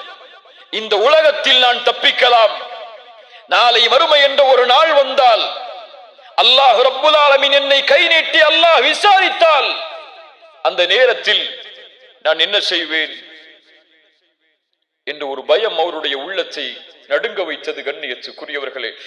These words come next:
ரசூலுல்லாஹ் தண்டனையை கொடுக்க சொல்கிறார்கள். சஹாபாக்கள் கல்களை எறிகிறார்கள். அவருக்கு தண்டனை கொடுக்கப்படுகிறது. தாங்க முடியாமல் மாயிஸ் ஓடுகிறார்.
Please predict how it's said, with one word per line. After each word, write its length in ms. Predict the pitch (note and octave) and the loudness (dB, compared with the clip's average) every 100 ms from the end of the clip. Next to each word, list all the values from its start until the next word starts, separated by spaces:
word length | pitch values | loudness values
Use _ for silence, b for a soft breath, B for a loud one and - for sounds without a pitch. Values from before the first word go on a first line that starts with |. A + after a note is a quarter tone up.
| B B | B B
ரசூலுல்லாஹ் 540 | - G3 F#3 F3 D3+ | -8 -6 -8 0 0
தண்டனையை 500 | - D#3+ G#3+ F#3 E3 | 0 -2 -2 -2 -2
கொடுக்க 340 | - E3 A3 E3+ | -4 -8 -6 -8
சொல்கிறார்கள். 720 | - E3+ E3 D#3+ C#3 C3 - D#3 D#3 C#3 - - _ _ _ - | -8 -8 0 0 0 -4 -10 -18 -20 -20 -20 -20 _ _ _ -6
சஹாபாக்கள் 680 | E3+ C4 A#3+ A#3 A3+ G#3+ E3 - - - - - _ - | 0 2 4 2 2 -2 -4 -8 -16 -18 -20 -20 _ -2
கல்களை 480 | C4+ D4+ C#4 C#4 | 0 2 2 4
எறிகிறார்கள். 720 | C#4 E4 C4+ D4+ C#4 A#3 G3+ - - - - - - - - _ _ _ _ | 4 2 2 2 2 2 -2 -8 -14 -18 -20 -20 -20 -20 -20 _ _ _ _
அவருக்கு 400 | F#3 A#3+ B3+ A#3+ | 0 0 0 0
தண்டனை 420 | B3 D#4+ E4 D4+ | 0 0 2 2
கொடுக்கப்படுகிறது. 1000 | - E4 F4 E4+ E4 D#4+ A#3+ C#4 A3+ F#3+ - - - - - - - | 2 0 0 0 2 2 4 4 2 -2 -8 -14 -18 -20 -20 -20 -2
தாங்க 480 | A3+ E4 E4+ E4 | 2 4 4 2
முடியாமல் 600 | D4 D#4 E4 D4+ D4 C4+ | 2 2 2 4 4 2
மாயிஸ் 540 | C4 D4 D#4+ E4 - A#3 | 2 4 4 2 0 2
ஓடுகிறார். 840 | C4+ G4+ G#4 F4 C#4+ D4+ C4+ G#3 | 4 4 4 2 2 4 4 2